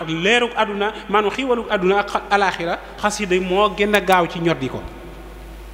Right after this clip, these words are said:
Ba ci am na ci xasida yooyu sax Sëñ Tuubaa da leen di jagleel ne comme Matlabu Shifaa yi,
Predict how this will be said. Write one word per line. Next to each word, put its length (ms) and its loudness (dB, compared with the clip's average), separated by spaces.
Ba 120 6
ci 140 4
am 120 4
na 100 2
ci 80 -6
xasida 320 0
yooyu 120 2
sax 160 -4
Sëñ 140 -6
Tuubaa 300 0
da 80 2
leen 180 4
di 120 -6
jagleel 420 2
ne 100 -2
comme 220 0
Matlabu 380 0
Shifaa 400 0
yi, 100 -4